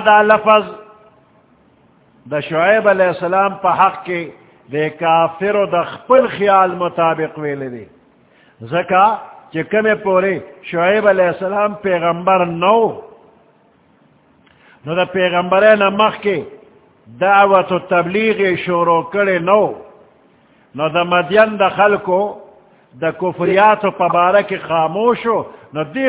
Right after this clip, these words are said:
خلکو دا ګڼل چې ګنې دې زمونږ ملګری دی. خو چې کله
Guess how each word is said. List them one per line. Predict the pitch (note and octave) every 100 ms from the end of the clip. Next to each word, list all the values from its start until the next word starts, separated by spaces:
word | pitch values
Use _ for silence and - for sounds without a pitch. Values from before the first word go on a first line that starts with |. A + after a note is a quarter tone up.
| A#3+
خلکو | A3 A3 G#3
دا | F#3 G3+
ګڼل | F#3+ F#3 G3+ F3+ B2 - -
چې | C#3+
ګنې | D3 D3+ D3+
دې | D#3+ D3
زمونږ | D3+ D3+ D3+ C#3+
ملګری | C#3 C#3 C#3+ C#3+
دی. | C#3 C#3 - _ _ _ _ _ _ -
خو | C3+
چې | E3 D#3
کله | G3+ G#3+